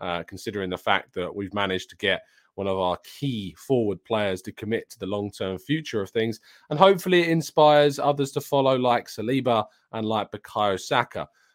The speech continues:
Uh, especially, and I mean, the money-wise, you think about when we put Eddie Nketiah on around a hundred thousand pound per week, you know, Martinelli is easily gonna be on at least double what Nketiah has been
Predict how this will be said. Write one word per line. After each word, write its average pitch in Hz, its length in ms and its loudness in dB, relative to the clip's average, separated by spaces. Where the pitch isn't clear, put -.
Uh, 127 240 -4
especially, 214 400 -2
and 139 140 -2
I 139 40 -2
mean, 139 260 -2
the 127 60 -4
money-wise, 113 600 2
you 117 60 -10
think 131 220 -6
about 107 220 -2
when 104 100 -6
we 104 100 -6
put - 180 -6
Eddie 95 300 -6
Nketiah 104 400 -6
on 90 80 -6
around 92 280 -2
a 90 60 -2
hundred 95 380 -6
thousand 90 300 -4
pound 92 240 -6
per 113 80 -6
week, 107 340 -6
you 110 80 -10
know, 98 140 -6
Martinelli 101 580 -2
is 95 120 -8
easily 98 680 -4
gonna 92 180 -4
be 95 180 -4
on 85 360 -4
at 98 140 -6
least 101 400 -6
double 76 440 -8
what 87 240 -4
Nketiah 87 560 -6
has 82 100 -8
been 80 360 -6